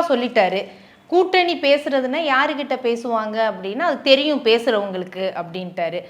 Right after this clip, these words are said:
அப்ப இனிமே அன்புமணியுடைய ரோல் என்னவாக இருக்கும்? இப்ப அடுத்த கட்டமா அவர் வந்து ஏதாவது சட்ட ரீதியா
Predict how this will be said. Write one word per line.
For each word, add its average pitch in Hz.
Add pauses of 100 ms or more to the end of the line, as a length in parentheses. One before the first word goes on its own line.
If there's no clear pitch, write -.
(200)
அப்ப 240
இனிமே 359
அன்புமணியுடைய 302
ரோல் 330
என்னவாக 226
இருக்கும்? 214
இப்ப 247
அடுத்த 240
கட்டமா 262
அவர் 220
வந்து 208
ஏதாவது 226
சட்ட 226
ரீதியா 220